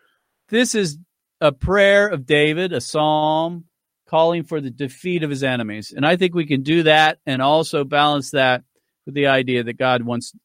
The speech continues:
no one to perish, but to come to repentance. We should not delight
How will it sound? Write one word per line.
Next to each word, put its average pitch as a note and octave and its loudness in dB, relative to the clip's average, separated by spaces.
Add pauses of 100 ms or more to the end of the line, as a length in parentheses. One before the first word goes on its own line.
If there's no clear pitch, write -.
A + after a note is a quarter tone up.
(180)
no D#3 0
one C#3 2
to A#2 -4
perish, G#2+ -4 (360)
but A#2+ -10
to B2+ -8
come A2+ -4
to A#2+ -8
repentance. A2 -6
We A#2+ -4
should E3 -8
not E3 2
delight B2+ 0